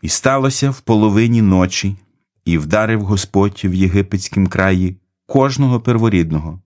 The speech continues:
від перворідного фараона, що сидить на своїм престолі,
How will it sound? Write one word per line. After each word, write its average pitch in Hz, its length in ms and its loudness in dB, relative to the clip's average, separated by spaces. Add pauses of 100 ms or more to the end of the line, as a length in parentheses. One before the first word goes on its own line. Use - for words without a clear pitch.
(500)
від 92 240 0
перворідного 92 680 2
фараона, 101 600 0
що - 200 -8
сидить 123 540 -2 (220)
на 113 140 2
своїм 117 460 0
престолі, 120 680 -2